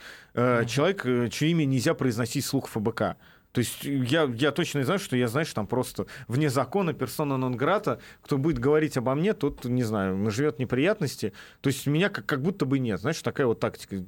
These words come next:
Speaker 1: И, и человек, чье имя нельзя произносить.
Speaker 2: А ты же был вот юристом, а я знаю, вот эти многие правозащитники зарабатывают, ну, что в Европейский суд по правам человека отправляют заявки. А у, вот есть в Ф Б К вот эта практика?
Speaker 1: Да, у него есть, э, свой, э, проект.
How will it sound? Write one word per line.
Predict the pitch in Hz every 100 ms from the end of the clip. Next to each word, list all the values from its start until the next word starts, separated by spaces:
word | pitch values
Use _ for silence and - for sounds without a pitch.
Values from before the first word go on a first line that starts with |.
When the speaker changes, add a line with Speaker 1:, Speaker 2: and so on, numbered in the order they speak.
| -
Speaker 1:
И, | 160
и | 123 123 151
человек, | - 196 214
чье | 139
имя | 156
нельзя | 135 113
произносить. | 131 113 101 107 - -
Speaker 2:
А | 156 131
ты | -
же | 190
был | 170 175
вот | 170 160
юристом, | 147 175 226 220 160 131
а | - 139 143 139 135 131 123 98 127 120 139 123 -
я | 147 156
знаю, | 143 131 175
вот | 156
эти | 131
многие | 131 147 123 120
правозащитники | 123 123 123 - 160 135
зарабатывают, | 120 123 160 170 117 -
ну, | 135
что | - 113
в | -
Европейский | 127 131 135 147 -
суд | 135
по | -
правам | 131 131
человека | - 143 139
отправляют | 107 - 120 120 113
заявки. | 120 127 120 -
А |
у, | 117 131
вот | 135 -
есть | 190 226
в |
Ф | -
Б | 131
К | 127 117
вот | 104
эта | -
практика? | - 110 - -
Speaker 1:
Да, | 120 92
у | 120
него | 127 123 180
есть, | 123 156 - -
э, | 131 117 110
свой, | - - 110 147 139 123
э, | 117 110 104
проект. | 92 110 101 -